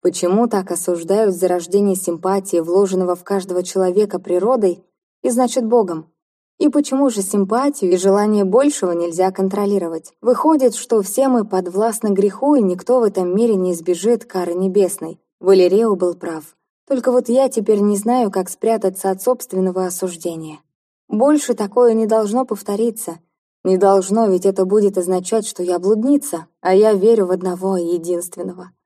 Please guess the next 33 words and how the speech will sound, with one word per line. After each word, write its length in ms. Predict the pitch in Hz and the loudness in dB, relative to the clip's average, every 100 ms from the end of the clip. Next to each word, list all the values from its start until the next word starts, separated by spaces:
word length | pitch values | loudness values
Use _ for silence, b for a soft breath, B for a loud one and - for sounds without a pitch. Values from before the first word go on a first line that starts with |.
| _ _ - | _ _ -4
Мотаю 400 | 202 220 262 208 | -2 2 2 4
головой 440 | 196 185 185 247 | 4 2 2 2
и 40 | |
быстро 380 | 196 226 220 196 | 4 0 0 -2
накладываю 580 | 190 185 226 233 196 190 | -2 -2 0 0 2 0
себе 340 | 185 180 208 | -2 0 0
остывшую 540 | 190 196 233 - 190 185 | 0 -2 -2 0 0 2
еду 380 | 190 196 262 b b b _ _ | 0 0 -2 b b b _ _
и 80 | 269 | 0
насыщаю 580 | 269 226 220 - 254 208 | 2 2 0 2 4 4
тело, 340 | 190 277 247 | 4 2 2
дабы 360 | 196 214 202 202 | 2 0 4 2
сбежать 480 | 175 196 196 240 214 | 2 2 4 2 0
к 60 | |
себе, 380 | - 196 214 240 190 185 - | -4 0 2 2 0 -6 2
и 80 | |
лучше 360 | 214 202 196 202 | 4 4 2 -4
там. 400 | 190 160 151 143 _ _ _ - | -6 -12 -14 -16 _ _ _ -4
Там 240 | 196 185 | 0 2
безопасно. 680 | 180 185 185 180 165 - 165 _ _ - | 0 -2 -2 -4 -6 -10 -14 _ _ 0
И 140 | 185 | 4
он, 360 | 175 196 226 - - | 4 2 -2 -6 -6
он 200 | 208 208 | 0 2
ведь 220 | 220 226 | 2 0
тоже 300 | 285 240 202 | 0 2 2
убежал 420 | 202 220 220 247 | 2 2 2 0
от 160 | 196 190 | 0 -2
меня, 260 | 185 180 | -4 -2
и 40 | 175 | -2
за 180 | 196 196 | -2 -2
что 200 | - 277 | 0 -2
попросил 520 | 208 190 185 226 208 | -2 -4 -4 -2 -2
прощения? 640 | 208 190 - 262 202 175 | -4 -6 -4 -2 -2 -4